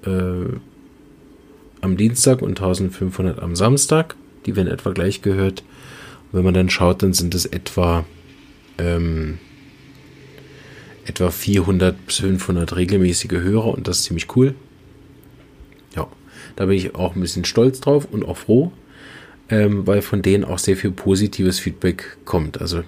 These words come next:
es gibt so gut wie nie negatives Feedback, äh, auf den Podcast. Das finde ich auch sehr schön, bei denen das Homöopathie ja aktuell so umstritten ist. Aber ich glaube, dass eben auch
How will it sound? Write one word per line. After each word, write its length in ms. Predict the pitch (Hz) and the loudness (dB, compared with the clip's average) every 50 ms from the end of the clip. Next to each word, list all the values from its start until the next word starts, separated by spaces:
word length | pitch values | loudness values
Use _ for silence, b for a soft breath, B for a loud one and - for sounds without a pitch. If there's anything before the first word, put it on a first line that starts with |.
| - - - | -10 -12 -8
es 220 | - 92 - - | -4 -2 -2 -2
gibt 420 | - 98 90 - - - - - - - - | -2 -4 -6 -6 -12 -20 -20 -20 -20 -20 -10
so 140 | - 98 87 | -8 -6 -4
gut 240 | 95 98 95 - | -4 -4 -4 -2
wie 120 | - 101 101 | -2 -2 0
nie 300 | 101 104 107 127 143 139 - - | 2 2 4 4 2 2 0 -2
negatives 600 | 104 104 107 113 120 117 - - 110 104 98 - | 0 2 4 4 4 2 0 0 0 0 0 0
Feedback, 560 | - - 123 127 - - 143 139 139 - - - - B B B B B B B B B B B B B B B B - | -2 -4 -6 -6 0 2 2 2 2 0 -8 -20 -20 B B B B B B B B B B B B B B B B -6
äh, 60 | - | -4
auf 420 | 113 110 110 - - - 107 - - | -2 -2 -2 -2 -2 -4 -6 -6 -2
den 220 | - 113 107 104 | -2 -2 0 0
Podcast. 600 | - - 104 - - - 104 101 101 98 - - | -2 -4 -6 -6 -4 -2 0 0 0 0 -2 -4
Das 120 | 101 95 - | -6 -4 -2
finde 160 | - 98 - | -2 -2 -2
ich 80 | - | -2
auch 260 | 90 90 87 - - - | -2 -4 -6 -6 -4 0
sehr 220 | - 98 98 95 | 4 4 4 4
schön, 460 | - - - 110 127 143 165 165 156 - - - - _ _ - | 4 4 6 6 6 6 4 2 -2 -6 -10 -20 -20 _ _ -4
bei 100 | 120 110 | -2 0
denen 160 | 113 110 107 | 2 2 2
das 220 | 107 107 104 - - | 2 2 0 0 0
Homöopathie 460 | 110 107 98 - 110 101 - 113 110 | -2 -2 0 -2 -4 -4 -2 -2 -2
ja 100 | 98 - | -2 -2
aktuell 320 | 92 - - - 107 104 | -6 -6 -2 0 0 0
so 80 | 104 101 | 0 -2
umstritten 420 | 98 92 - - 113 107 - 135 | -4 -4 -4 -4 -6 -2 0 2
ist. 220 | 127 131 127 - - | 2 2 0 0 -2
Aber 100 | 107 104 | -2 -2
ich 80 | 101 | -2
glaube, 240 | - - 107 107 110 | 0 2 4 4 4
dass 140 | 110 101 - | 4 2 0
eben 200 | - - 104 90 | -2 -4 -4 -4
auch 280 | - 95 101 101 - | -4 -4 -4 -4 -6